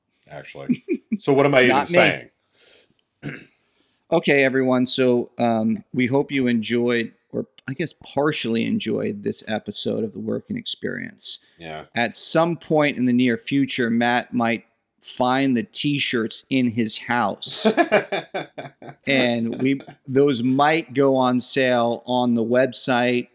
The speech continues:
Speaker 2: or we might, I don't know, we might rent a van and
Speaker 1: There's
Speaker 2: sell
Speaker 1: a
Speaker 2: 'em
Speaker 1: lot
Speaker 2: out of the
Speaker 1: of,
Speaker 2: back of a van. There's
Speaker 1: there's
Speaker 2: a
Speaker 1: a
Speaker 2: lot
Speaker 1: lot
Speaker 2: of,
Speaker 1: of
Speaker 2: there's a lot
Speaker 1: gray
Speaker 2: of
Speaker 1: areas,
Speaker 2: things,
Speaker 1: <laughs>
Speaker 2: a lot
Speaker 1: a
Speaker 2: of
Speaker 1: lot of
Speaker 2: things
Speaker 1: mites.
Speaker 2: going on.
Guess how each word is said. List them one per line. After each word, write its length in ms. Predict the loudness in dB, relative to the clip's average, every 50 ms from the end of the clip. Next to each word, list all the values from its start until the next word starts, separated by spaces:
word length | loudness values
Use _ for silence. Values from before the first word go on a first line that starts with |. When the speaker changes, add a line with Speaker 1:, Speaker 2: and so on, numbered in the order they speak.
| _ -10
Speaker 2:
or 220 | -6 -4 -4 -4
we 180 | -2 -2 -2 0
might, 460 | 0 0 0 2 0 0 -2 -2 -6 _ -8
I 40 | -4
don't 80 | -2 -2
know, 60 | -2
we 160 | 0 0 0 2
might 300 | 2 2 2 0 0 0
rent 280 | 0 0 0 0 -2
a 60 | -6
van 500 | -6 -4 -2 -2 0 0 0 0 0 0 -2
and 140 | -4 -4 -2
Speaker 1:
There's 140 | -2 0
Speaker 2:
sell 220 | 0 0 2 2 4
Speaker 1:
a 40 | 6
Speaker 2:
'em 60 | 6
Speaker 1:
lot 120 | 6 6
Speaker 2:
out 60 | 6 4
of 40 | 4
the 40 | 2
Speaker 1:
of, 40 | 2
Speaker 2:
back 260 | 2 2 0 0 -2
of 80 | -6 -8
a 40 | -8
van. 400 | -4 -4 -2 -2 -2 -2 -4 -6 -4
There's 120 | -2 0
Speaker 1:
there's 20 | 2
Speaker 2:
a 100 | 4 6
Speaker 1:
a 20 |
Speaker 2:
lot 140 | 8 8 8
Speaker 1:
lot 60 | 6
Speaker 2:
of, 60 | 6 4
Speaker 1:
of 40 | 4
Speaker 2:
there's 100 | 4 6
a 40 | 8
lot 100 | 8 8
Speaker 1:
gray 40 | 8
Speaker 2:
of 60 | 8 6 6 6 6
Speaker 1:
areas, 580 | 6 6 6 4 2 0 -4 -8 -8 -8 -8 -8
Speaker 2:
things, 120 | -8 -6 -2
Speaker 1:
<laughs> 40 | 2
Speaker 2:
a 40 | 2
lot 120 | 4 6 6
Speaker 1:
a 20 |
Speaker 2:
of 60 | 8
Speaker 1:
lot 120 | 8 8 8
of 40 | 6
Speaker 2:
things 80 | 4 2
Speaker 1:
mites. 160 | 2 2 4
Speaker 2:
going 280 | 4 4 4 4 2 2
on. 220 | 2 0 -2 -4